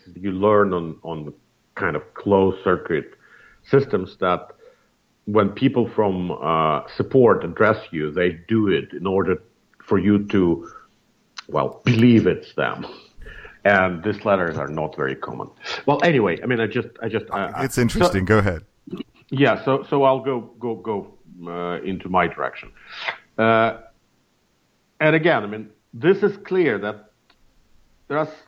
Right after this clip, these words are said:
Speaker 1: there were some attempts to meddle. There were some attempts to, mm, influ-, to, to sort of to, to maintain influence, uh, and, uh,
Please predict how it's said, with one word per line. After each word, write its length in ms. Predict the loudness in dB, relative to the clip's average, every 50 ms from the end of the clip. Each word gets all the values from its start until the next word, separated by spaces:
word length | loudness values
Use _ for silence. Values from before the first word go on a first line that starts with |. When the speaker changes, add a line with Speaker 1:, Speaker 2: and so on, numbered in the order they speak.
| _ -4
Speaker 1:
there 80 | 0 4
were 160 | 4 4 2
some 340 | 0 2 4 4 4 6 4
attempts 420 | 2 2 0 0 0 0 -4 -12 -14
to 60 | -12
meddle. 420 | -8 -6 -4 -4 -4 -6 -10 -14 -10
There 140 | -6 -2 0
were 140 | 0 0 0
some 320 | -2 0 2 4 4 4
attempts 460 | 4 2 2 2 0 0 -2 -6 -12 -18 _ -6
to, 400 | -2 0 2 2 2 0 -2 -8 -18 -20 -20 -20 -20 -20 -20 -20 _ _ _ _ -6
mm, 360 | -2 0 2 2 0 2 4
influ-, 680 | 6 8 8 8 6 6 4 4 4 4 2 0 0 0
to, 140 | 0 0 2
to 440 | 2 4 4 4 4 2 0 -4 -10 -6 -2
sort 120 | 0 0
of 140 | 0 0 -2
to, 240 | -4 -6 -6 -6 -6
to 120 | -4 -2 0
maintain 640 | 2 4 4 4 4 2 0 0 2 2 2 2 0
influence, 640 | -2 -2 -4 -6 -6 -4 -4 -4 -2 -4 -6 -8 -10 -14 -20 -20 _ -4
uh, 260 | -2 0 0 0 -2 -4 -4
and, 440 | -2 0 0 2 0 -2 -4 -8 -12 _ _ _ -20 _ _ _ _ _ _ _
uh, 1000 | -4 -2 0 0 0 2 2 2 2 2 2 2 2 2 2 0 0 -2 -2 -4